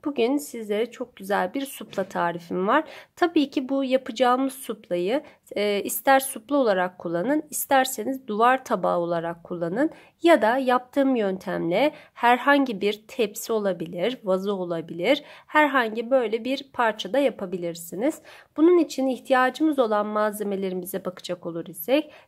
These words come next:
renkli bu şekilde jütipler kullanıyorum. E, supla yapımında özellikle jütip tercih ettim. E, normalde kağıt ip de kullanabilirsiniz ama kağıt ip yıkanmaya uygun olmadığı için, yıkanmadığı için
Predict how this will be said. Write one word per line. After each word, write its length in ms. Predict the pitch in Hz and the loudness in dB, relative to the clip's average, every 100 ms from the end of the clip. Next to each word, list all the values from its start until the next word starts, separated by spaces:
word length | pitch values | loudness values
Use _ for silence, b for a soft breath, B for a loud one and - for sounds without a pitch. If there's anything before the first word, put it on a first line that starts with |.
| - | 4
renkli 380 | 277 262 277 254 | 4 4 -2 -4
bu 60 | |
şekilde 460 | 277 254 - 214 294 | -2 -4 -6 -6 -4
jütipler 600 | 240 226 196 - 180 175 | -4 -8 -14 -6 -4 -4
kullanıyorum. 720 | - 175 170 160 160 196 330 B B B B 208 | -8 -8 -6 -6 -2 0 0 B B B B -2
E, 360 | 214 214 214 208 | 2 2 0 -2
supla 360 | - 320 359 | -4 -2 2
yapımında 480 | 330 311 311 294 294 | 4 4 4 4 4
özellikle 580 | 277 262 285 302 294 277 | 2 4 4 4 0 -4
jütip 400 | 254 262 - - | -4 -6 -8 -6
tercih 460 | 208 190 180 180 | -2 -2 -4 -8
ettim. 520 | 175 165 - 269 320 247 | -8 -8 -4 0 0 -2
E, 440 | 208 208 208 208 220 | -2 -2 -2 -2 0
normalde 560 | 254 269 262 226 269 | 2 4 2 2 -2
kağıt 360 | - 233 262 - | 0 0 0 -4
ip 160 | - | -10
de 60 | 208 | -10
kullanabilirsiniz 1000 | 208 190 185 190 180 202 208 - 294 302 | -8 -6 -4 -4 -4 -6 -6 -2 -2 0
ama 240 | 233 220 | -2 -4
kağıt 360 | 220 240 247 - | -2 0 0 -4
ip 160 | 247 240 | -12 -12
yıkanmaya 500 | 220 233 233 233 233 | -8 -6 -4 -4 -4
uygun 340 | 226 233 240 | -6 -6 -4
olmadığı 420 | 240 254 208 170 | -2 -2 -2 -2
için, 340 | 160 160 226 220 | -4 -6 -6 -6
yıkanmadığı 720 | 185 208 233 226 180 170 165 | -4 -2 -2 -2 -4 -4 -6
için 440 | 165 165 - 302 | -6 -8 -2 -2